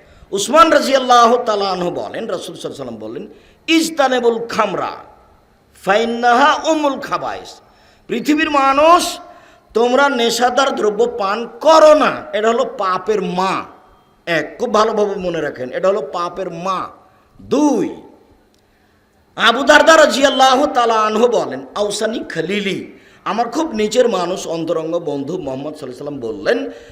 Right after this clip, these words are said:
"লা তাশরাবান্না খামরান", দোস্ত আবু দারদা, নেশাদার দ্রব্য পান করো না। "ফাইন্নাহু রাসু কুল্লি ফাহিশাতিন", নেশাদার দ্রব্য পান করা হচ্ছে সব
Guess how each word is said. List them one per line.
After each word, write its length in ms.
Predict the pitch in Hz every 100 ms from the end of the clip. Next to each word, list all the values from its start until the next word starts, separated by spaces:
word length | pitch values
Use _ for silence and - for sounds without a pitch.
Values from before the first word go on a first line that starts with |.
| - -
"লা 1000 | 113 190 269 262 254 247 233 226 220 208 208
তাশরাবান্না 720 | 277 277 277 262 247 233 220
খামরান", 720 | - 151 151 185 170 - - 110
দোস্ত 320 | 123 - - 285 170 110 - - - _ _ -
আবু 160 | 127 139
দারদা, 680 | 147 151 254 262 - - - - -
নেশাদার 600 | 139 170 165 220 214 202
দ্রব্য 260 | 175 175 185 196
পান 320 | 160 165 185 -
করো 280 | 135 151
না। 280 | 170 156 101 - - _ _
"ফাইন্নাহু 400 | 220 320 311 254
রাসু 360 | 262 311 - 254
কুল্লি 320 | 240 208 202
ফাহিশাতিন", 840 | 156 165 156 160 123 160 170 - - - - _
নেশাদার 500 | 127 139 180 175 175
দ্রব্য 220 | 165 180 180
পান 340 | 147 147 147
করা 160 | 160 160
হচ্ছে 220 | 160 165
সব 380 | - - 202